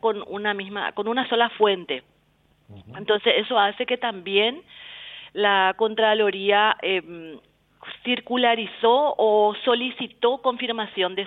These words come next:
Speaker 1: saldo a los proveedores. Esa confirmación de saldo por mandato de ley tiene un plazo un poco más extenso, que es de tre-, eh, treinta días. Entonces, el, al ser más extenso el plazo, lógicamente también, eh,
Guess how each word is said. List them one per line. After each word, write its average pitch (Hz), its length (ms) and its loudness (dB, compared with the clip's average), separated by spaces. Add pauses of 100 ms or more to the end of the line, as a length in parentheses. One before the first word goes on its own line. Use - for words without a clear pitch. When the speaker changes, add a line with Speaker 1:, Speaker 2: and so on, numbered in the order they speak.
Speaker 1:
saldo 175 400 -2
a 190 140 4
los 196 180 -2
proveedores. 170 720 -2 (760)
Esa 220 240 -2
confirmación 254 800 -4
de 214 180 -4
saldo 190 440 0
por 202 200 -2
mandato 175 500 0
de 202 120 2
ley 175 320 2
tiene 208 240 -2
un 220 140 -8
plazo 196 280 0
un 202 120 -14
poco 233 280 2
más 185 180 0
extenso, 190 800 0 (540)
que 180 340 -2
es 185 140 -6
de 202 340 4 (180)
tre-, - 180 -2
eh, 185 80 0
treinta 208 520 0
días. 127 300 -10 (680)
Entonces, 190 640 -2
el, 190 400 2
al 180 220 -2
ser 214 140 -2
más 214 400 0 (220)
extenso 208 480 -2
el 220 80 -4
plazo, 214 520 0 (380)
lógicamente 208 720 -2
también, 208 680 -2
eh, 190 300 0